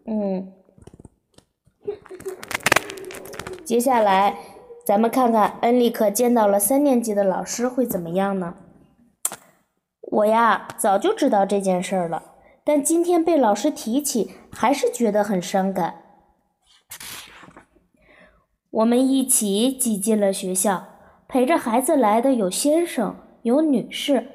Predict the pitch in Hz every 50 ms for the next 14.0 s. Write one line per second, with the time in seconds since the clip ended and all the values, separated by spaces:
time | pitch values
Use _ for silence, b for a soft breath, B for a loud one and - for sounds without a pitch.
0 | - b b b b b b - 233 220 208 220 294 320 - - 440 403 339 -
1 | 269 233 202 208 247 285 277 330 294 240 240 - 277 285 - 240 196 - 247 254
2 | 277 277 285 311 302 240 185 185 - 285 302 349 370 302 220 170 180 B B B
3 | B B B - 214 202 190 180 190 185 185 - 220 202 196 190 - 175 175 185
4 | 196 190 - 202 180 - - 240 269 277 269 240 190 151 - - - - _ _
5 | _ _ _ _ _ _ _ - - - 330 330 - 247 196 190 233 254 277 302
6 | 330 339 320 269 226 196 185 190 190 B B B B B - - 185 185 190 185
7 | 175 170 175 185 196 208 220 220 220 208 180 175 - 170 190 196 214 233 233 -
8 | 254 220 - 214 202 208 269 302 381 440 392 294 202 165 - - 165 165 165 180
9 | 175 165 165 165 165 170 175 180 180 - - b b b b b b b _ -
10 | - 214 208 214 202 196 208 233 240 240 240 - 226 202 196 190 B B B -
11 | 202 220 240 240 349 320 277 - - 202 165 156 160 185 - - - 214 202 190
12 | 185 190 190 180 180 196 190 185 - 175 160 160 170 190 190 214 208 208 B B
13 | B B B B B - 381 359 330 359 392 392 - - 214 175 185 208 247